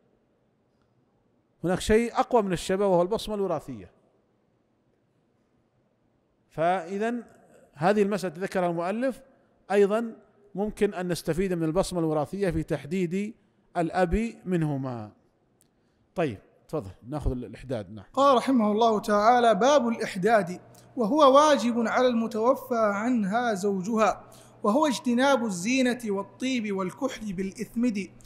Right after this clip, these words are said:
Speaker 2: ولبس الثياب المصبوغة للتحسين".
Speaker 1: طيب، باب الإحداد. الإحداد معناه في اللغة المنع، ولذلك أطلق على العقوبات الشرعية التي ورد فيها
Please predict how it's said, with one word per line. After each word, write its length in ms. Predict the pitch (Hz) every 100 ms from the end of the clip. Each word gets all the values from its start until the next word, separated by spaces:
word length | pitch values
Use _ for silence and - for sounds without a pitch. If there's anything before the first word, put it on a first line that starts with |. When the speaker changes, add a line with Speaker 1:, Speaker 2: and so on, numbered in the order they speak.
| - - - 247
Speaker 2:
ولبس 400 | 214 277 - 247
الثياب 540 | - 226 220 262 233
المصبوغة 760 | 233 220 208 - 226 269 233 226
للتحسين". 800 | 220 233 - 240 - 277 247 196 - - _
Speaker 1:
طيب، 240 | 208 165 - - - _ _ _ 127
باب 340 | 175 220 220
الإحداد. 540 | 208 180 156 170 120
الإحداد 760 | 165 202 160 220 254 214 202 175 -
معناه 460 | 160 147 220 214 180
في 120 | 190
اللغة 400 | 214 208 208 175
المنع، 400 | 175 196 170 120 - - _ _ _ _ _ _ _ _ -
ولذلك 920 | 170 165 190 220 214 202 196 196 196 - - _ _ _ _ _ _ _ _ _ _ _ _ _ _ _ -
أطلق 420 | 214 214 190 190
على 180 | 170 185
العقوبات 520 | 156 165 170 196 180
الشرعية 640 | 156 165 151 190 175 165
التي 500 | 143 - 147 160 -
ورد 340 | 165 190 170 156
فيها 540 | - 185 160 165 165